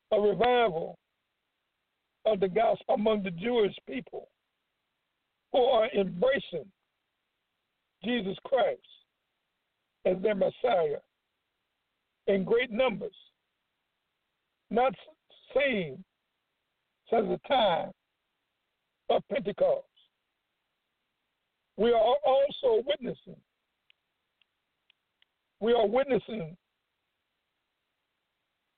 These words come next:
of a hatred throughout our culture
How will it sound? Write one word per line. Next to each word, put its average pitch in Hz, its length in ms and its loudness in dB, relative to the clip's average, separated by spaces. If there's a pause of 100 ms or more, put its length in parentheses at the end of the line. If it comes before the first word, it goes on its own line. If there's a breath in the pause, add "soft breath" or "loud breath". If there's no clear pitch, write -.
(180)
of 226 220 2
a 190 260 2
hatred 320 440 -4 (1200)
throughout 247 300 0 (100)
our 202 220 2 (140)
culture - 440 -6